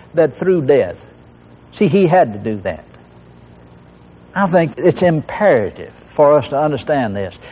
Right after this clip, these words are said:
if we're gonna understand how salvation came through Jesus Christ. See, man fell and was spiritually dead. He had lost out with God, and it took a man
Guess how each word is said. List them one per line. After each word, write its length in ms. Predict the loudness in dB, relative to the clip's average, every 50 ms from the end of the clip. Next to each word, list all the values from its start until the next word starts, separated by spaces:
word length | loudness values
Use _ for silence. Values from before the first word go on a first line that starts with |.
| -20 -10 -8
if 120 | -6 0
we're 120 | 2 2 4
gonna 220 | 4 4 4 4
understand 480 | 2 2 0 -2 -4 -4 -2 -2 -4 -6 -10 -16 -20 -20 -16
how 540 | -6 -2 0 2 2 2 2 2 2 0 -2 -4 -10 -14
salvation 720 | -2 2 2 4 4 4 2 0 0 -2 -4 -8 -10 -8
came 380 | -6 -4 -4 -4 -4 -6 -8 -6
through 160 | -6 -6 -6
Jesus 440 | -4 -6 -6 -6 -8 -8 -10 -14 -14
Christ. 460 | -12 -10 -10 -10 -12 -14 -18 -20 -20 -20 _ _ -20 -20 _ _ _ _ _ -20 -20 -20 -20 -20 -20 -20 -20 -18
See, 360 | -6 0 2 2 2 2 -2 -8 -16 -20 -20 -20 -20 -20 -14 -6
man 440 | -2 2 4 4 4 4 2 0 0
fell 540 | 0 2 4 4 4 4 2 0 0 -4 -6 -10 -16 -20 _ _ _ -20 -20 _ _
and 140 | -6 -4 -2
was 120 | -2 -4 -4
spiritually 600 | -8 -6 0 2 2 2 2 0 0 2 2 2
dead. 540 | 0 0 2 4 4 6 6 4 2 0 -6 -12 -18 -20 _ -2
He 100 | 2 2
had 160 | 2 2 2
lost 400 | 2 4 4 4 4 4 2 2
out 220 | 2 4 4 2 2
with 180 | 0 -2 0
God, 380 | 2 4 4 4 4 2 0 -4 -10 -18 -20 -16 -6 -2
and 140 | 0 2 2
it 220 | 2 0 -2 0
took 220 | 0 2 2 4
a 60 | 2 0
man 580 | 2 0 0 2 2 0 0 -2 -4 -6 -10